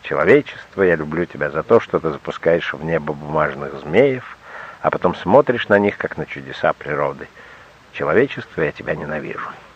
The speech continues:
Смешной эпизод на первой лекции не помешал нашим занятиям. Блистая по-прежнему филимазиловскими штанами,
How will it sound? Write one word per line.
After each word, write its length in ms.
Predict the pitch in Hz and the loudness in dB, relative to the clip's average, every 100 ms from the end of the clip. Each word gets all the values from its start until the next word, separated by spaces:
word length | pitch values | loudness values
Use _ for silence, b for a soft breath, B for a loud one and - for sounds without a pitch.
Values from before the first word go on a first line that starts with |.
| - - - - - - - - | -20 -20 -20 -20 -20 -20 -20 -12
Смешной 440 | - 104 - 120 110 | 0 0 6 8 8
эпизод 380 | 110 101 110 101 | 6 8 8 6
на 100 | 95 | 6
первой 340 | 101 90 90 | 6 6 6
лекции 440 | 113 156 - 175 - B B B B B | 6 4 4 2 0 B B B B B
не 100 | 165 | 4
помешал 440 | 202 160 - 143 | 8 6 10 10
нашим 340 | 139 123 127 113 | 12 8 6 6
занятиям. 540 | 98 76 - - - - B B B B B - | 4 4 -4 -8 -14 -14 B B B B B 4
Блистая 440 | 131 - 196 180 | 4 10 12 12
по-прежнему 580 | 135 123 151 131 127 120 | 10 10 10 10 8 6
филимазиловскими 920 | - 107 107 95 120 101 - - 175 | 6 6 8 8 8 6 2 -4 -2
штанами, 580 | - 90 98 165 175 | 2 4 8 8 6